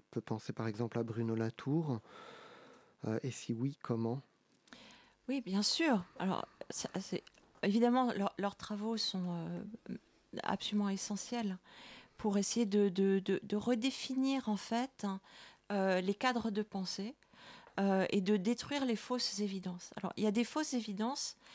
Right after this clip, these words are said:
Speaker 2: qui sont, euh, l'humain et le non-humain, c'est différent.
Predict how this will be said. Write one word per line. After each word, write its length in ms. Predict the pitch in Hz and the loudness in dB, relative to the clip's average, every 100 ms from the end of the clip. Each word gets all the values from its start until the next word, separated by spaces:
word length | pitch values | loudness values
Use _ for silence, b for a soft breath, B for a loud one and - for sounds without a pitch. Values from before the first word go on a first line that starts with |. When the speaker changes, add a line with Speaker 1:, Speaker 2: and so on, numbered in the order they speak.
| B B B _ | B B B _
Speaker 2:
qui 120 | 214 | -6
sont, 440 | - 214 214 285 - - | -2 2 2 0 -4 -4
euh, 220 | 180 185 | -2 -2
l'humain 520 | 185 220 214 226 254 202 | 2 4 6 4 2 0
et 60 | |
le 120 | 196 | 0
non-humain, 560 | 196 202 196 196 196 233 | 2 4 2 2 0 -2
c'est 180 | - 202 | -4 -6
différent. 420 | 190 - 190 | -6 -6 -8